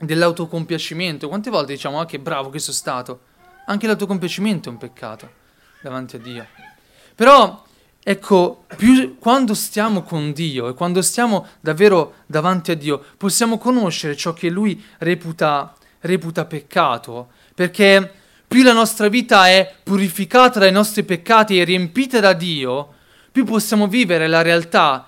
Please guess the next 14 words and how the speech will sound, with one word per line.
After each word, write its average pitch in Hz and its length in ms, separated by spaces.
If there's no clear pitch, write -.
che - 140
gli 170 80
apostoli 170 480
hanno 147 120
vissuto. 143 300
Perché 175 240
se 220 160
Dio 254 300
è 180 100
lo 185 140
stesso 175 840
e 170 100
vuole 214 220
realizzare, 202 720